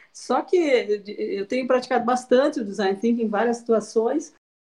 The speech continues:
e eu percebi que é possível, sim, você praticar o design thinking a partir das premissas do design thinking, que passa mais ou menos pelo que o Lo-, Lockwood fala aí, você comentou com a gente no começo, né?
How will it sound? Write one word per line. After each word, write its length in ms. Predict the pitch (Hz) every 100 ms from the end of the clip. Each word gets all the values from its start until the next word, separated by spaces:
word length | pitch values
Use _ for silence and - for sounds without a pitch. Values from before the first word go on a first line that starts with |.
| _ -
e 60 | 254
eu 100 | 285
percebi 380 | 330 339 320
que 80 | 302
é 40 | 339
possível, 560 | 381 - - 302 254
sim, 280 | 240 254 254
você 220 | 226 226
praticar 460 | 214 208 208 214 196
o 40 |
design 340 | 185 190 180 175
thinking 460 | 269 294 247 233 -
a 60 |
partir 360 | - 254 247 277
das 180 | 285 285
premissas 600 | 302 285 277 339 - 233
do 340 | - _ _
design 220 | 180 165 175
thinking, 360 | - 196 196
que 140 | 175 214
passa 520 | - - 240 262 285
mais 220 | 262 262 254
ou 60 |
menos 260 | 247 247 247
pelo 360 | 277 254 262 -
que 320 | - - 254
o 80 | 247
Lo-, 400 | 233 220 254 - _
Lockwood 760 | - 208 247 - 226 220 233 233 -
fala 340 | 254 254 247 233
aí, 220 | 233 233 - _ _ -
você 440 | 196 208 233 214
comentou 540 | - 233 233 233 233 220
com 60 |
a 60 | 226
gente 300 | 220 220 226
no 120 | 226
começo, 500 | 254 240 214 202 -
né? 220 | 185 220